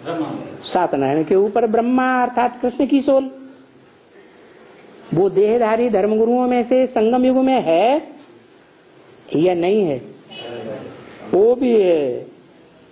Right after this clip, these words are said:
Speaker 2: तो दुनिया का बड़े से बड़ा धर्मगुरु कौन हुआ?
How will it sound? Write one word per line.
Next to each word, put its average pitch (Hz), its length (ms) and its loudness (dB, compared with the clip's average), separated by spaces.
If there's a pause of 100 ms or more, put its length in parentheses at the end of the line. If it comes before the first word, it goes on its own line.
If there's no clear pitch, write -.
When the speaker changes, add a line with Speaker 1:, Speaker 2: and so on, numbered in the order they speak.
(640)
Speaker 2:
तो 185 100 2
दुनिया 196 420 0
का 226 140 0
बड़े 196 260 0
से 247 140 0
बड़ा 247 320 0
धर्मगुरु 247 520 0
कौन 240 220 0
हुआ? 190 360 2